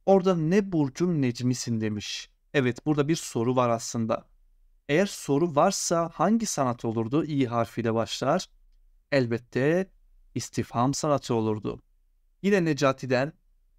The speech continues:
biraz zor olsa da döne döne redifli gazel çok meşhur olduğu için söylüyorum. Ö S Y M sorarsa en azından ezber bilginizi de çözmüş olun. Hiç fark etmez. "Kabe olmasa kapun,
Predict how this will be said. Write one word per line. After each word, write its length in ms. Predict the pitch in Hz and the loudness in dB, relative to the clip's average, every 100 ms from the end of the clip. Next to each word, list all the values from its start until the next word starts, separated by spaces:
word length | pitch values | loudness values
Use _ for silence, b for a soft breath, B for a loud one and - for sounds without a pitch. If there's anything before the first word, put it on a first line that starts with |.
| _ _ _ - | _ _ _ 0
biraz 240 | 254 226 | 2 2
zor 220 | 175 240 | 2 4
olsa 320 | 220 147 - 139 | 4 4 0 -2
da 260 | 156 131 | -2 -2
döne 280 | 147 185 214 | 0 2 0
döne 200 | 190 190 | 0 0
redifli 380 | 165 160 - 185 | 0 -2 -2 0
gazel 280 | 156 156 175 | 0 0 0
çok 300 | - 190 160 | 0 0 0
meşhur 280 | 139 - | -2 2
olduğu 180 | 151 135 | 2 2
için 200 | 143 143 | 0 -2
söylüyorum. 600 | 135 - 123 120 143 156 - | -4 -2 0 0 0 -2 -2
Ö 160 | 185 | -2
S 160 | - 160 | 0 0
Y 60 | |
M 140 | 131 123 | 0 -2
sorarsa 680 | - 175 170 127 - 151 151 | -2 2 2 2 0 0 0
en 120 | 214 | 0
azından 520 | 147 123 120 131 165 - _ _ 170 | 0 0 0 2 0 -4 _ _ 0
ezber 440 | 175 175 247 226 | 2 4 2 4
bilginizi 400 | 220 208 202 165 | 2 2 2 2
de 40 | |
çözmüş 440 | - 131 120 120 131 | 0 0 0 -2 -2
olun. 180 | 120 131 | -2 -2
Hiç 240 | 226 - | -6 -2
fark 260 | 143 123 117 | 0 0 -4
etmez. 420 | - 147 247 - _ _ _ _ _ - | -2 0 0 -6 _ _ _ _ _ 4
"Kabe 360 | 226 190 156 | 4 4 2
olmasa 580 | 139 139 139 131 - 120 | 2 2 2 -2 -2 -4
kapun, 480 | 123 113 131 156 | -6 -4 -2 -2